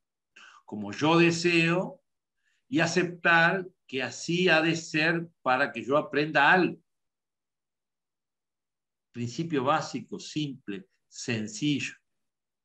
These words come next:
¿Por qué a mí no me salen las cosas bien? Bueno, capaz que hay algo que tengo que aprender, capaz que estoy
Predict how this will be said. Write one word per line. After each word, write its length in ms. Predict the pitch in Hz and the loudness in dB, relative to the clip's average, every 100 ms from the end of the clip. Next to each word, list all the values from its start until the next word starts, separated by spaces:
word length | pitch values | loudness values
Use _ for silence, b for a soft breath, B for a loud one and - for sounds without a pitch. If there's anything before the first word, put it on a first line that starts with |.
| _ _ - | _ _ -2
¿Por 280 | 214 214 | -2 0
qué 240 | 220 208 175 | 2 6 6
a 80 | 156 | 4
mí 240 | 156 156 | 0 0
no 140 | 151 | -2
me 120 | 147 147 | -4 -4
salen 340 | 156 147 147 | 0 0 0
las 140 | 143 | -4
cosas 380 | - 151 131 139 | -2 -4 -4 -6
bien? 340 | 135 135 127 - _ _ _ _ | -4 -4 -6 -12 _ _ _ _
Bueno, 300 | - 240 196 | -8 -8 -8
capaz 320 | - 185 113 - | -8 -6 -8 -6
que 80 | |
hay 140 | 160 127 | -4 -2
algo 240 | 117 143 | 0 -2
que 80 | 139 | -2
tengo 160 | 123 120 | -4 -4
que 60 | |
aprender, 440 | 113 120 123 185 - | -4 -6 -4 -6 -6
capaz 340 | - 120 117 | -4 -4 -4
que 100 | 131 | -8
estoy 440 | - 135 139 131 | -6 -2 -2 -4